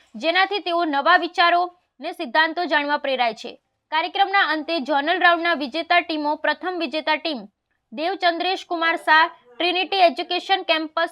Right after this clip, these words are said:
તલોદ અને ઠક્કર મીટ પ્રદીપભાઈ, નાલંદા માધ્યમિક વિદ્યાલય રાધનપુર તથા રનર અપ ટીમ ભાયલા મહીર મોહસિનભાઈ, એચ આઈ ટી મદની ઉચ્ચતર માધ્યમિક શાળા મોડાસા, શ્વેત સુનિલભાઈ પટેલ, શ્રી જે બી અંગ્રેજી માધ્યમિક શાળા મોડાસા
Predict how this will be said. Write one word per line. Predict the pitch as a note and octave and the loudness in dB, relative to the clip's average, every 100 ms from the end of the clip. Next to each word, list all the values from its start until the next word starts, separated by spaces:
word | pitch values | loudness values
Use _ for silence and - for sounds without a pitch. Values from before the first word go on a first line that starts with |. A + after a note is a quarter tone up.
| - | -2
તલોદ | D4+ D4 D#4+ E4 - | 0 2 0 -4 -6
અને | C4+ C#4+ | -6 -4
ઠક્કર | D4 D#4 - F#4 | -6 -4 2 2
મીટ | F4+ F4+ F4 | 2 -6 -4
પ્રદીપભાઈ, | D4+ C#4+ F4 C4 C#4+ D#4+ | -4 -2 -2 4 4 4
નાલંદા | D4 C#4+ E4+ F4+ F#4 | 2 2 2 2 2
માધ્યમિક | D#4+ B3 D4+ D#4+ D#4+ | 2 0 -2 -2 -6
વિદ્યાલય | C#4 C4 D4 D4+ | -4 2 4 4
રાધનપુર | B3+ A3+ C#4+ C#4+ E4+ F#4+ _ _ - | 4 2 -2 -4 -4 -6 _ _ -10
તથા | C#4+ E4+ | -2 2
રનર | E4 E4 F#4 F#4 | 2 4 4 4
અપ | F#4 | 2
ટીમ | E4+ D4+ | -6 -6
ભાયલા | A#3 C4+ C#4 E4+ | -4 0 2 2
મહીર | E4+ D4+ D4+ E4 | 2 0 -2 -2
મોહસિનભાઈ, | C#4 C4+ - F#4 D4+ D4 E4 _ _ - | -2 -4 -6 -2 2 2 0 _ _ -4
એચ | D4 F4+ | -2 0
આઈ | F4 | 0
ટી | F4+ F#4 | 0 -4
મદની | D4+ B3+ F4 | -4 -4 -6
ઉચ્ચતર | D4+ - E4+ E4+ F4 | -6 -6 -6 -2 0
માધ્યમિક | D4 B3 D#4 E4+ E4+ | -2 -2 -2 -4 0
શાળા | D4 C#4+ C4+ | 4 4 2
મોડાસા, | B3+ C#4+ D#4 E4+ F4+ - _ _ | 0 0 4 4 2 -4 _ _
શ્વેત | - D4+ F#4 G4+ F#4+ | -10 -6 -4 -4 -6
સુનિલભાઈ | E4+ D#4+ E4 D4+ D4 | -4 -4 0 0 0
પટેલ, | D4+ D4 E4 F#4 _ _ - | -2 -2 -2 -4 _ _ -10
શ્રી | D4+ A3+ | -8 -6
જે | D#4 E4+ | -4 -2
બી | G4 F4 | 0 0
અંગ્રેજી | E4 E4+ D4+ E4 | 0 -4 -4 -4
માધ્યમિક | C#4 C4+ D#4+ F4 | -4 -4 -6 -6
શાળા | - D4 C#4+ C4 | 0 4 4 2
મોડાસા | C4+ D#4 D#4+ E4 | 0 0 2 0